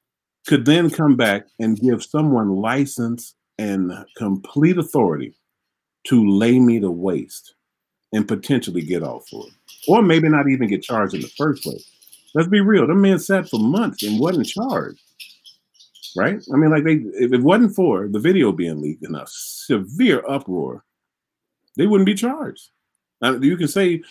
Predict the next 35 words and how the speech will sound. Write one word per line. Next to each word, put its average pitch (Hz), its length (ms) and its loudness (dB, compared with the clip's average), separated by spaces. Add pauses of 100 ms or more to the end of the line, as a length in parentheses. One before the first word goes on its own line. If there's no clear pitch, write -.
(100)
that's 127 160 -2
speculation. 117 720 0
No, 269 300 4
no, 180 200 2
no, 185 200 2
really. 165 320 0
They 147 160 2
wouldn't 131 280 -2
have 143 140 -4
been 139 160 2
charged. - 560 -8 (540)
The - 180 -6
other 220 240 4
people, 107 400 -4
G 139 200 -2
B 180 180 0
I 165 200 0
and 139 100 -2
all 131 140 -2
those 120 180 -2
other 175 200 -2
folks 104 320 -4
stepped - 280 -6
in 73 260 -8 (400)
and 104 200 -2
found 101 540 -2 (540)
a - 60 -14
probable 113 480 0
cause 95 300 -2
to 85 80 -6
be 82 120 -2
able 76 140 -6
to - 60 -14
charge 76 340 -10
them. - 120 -20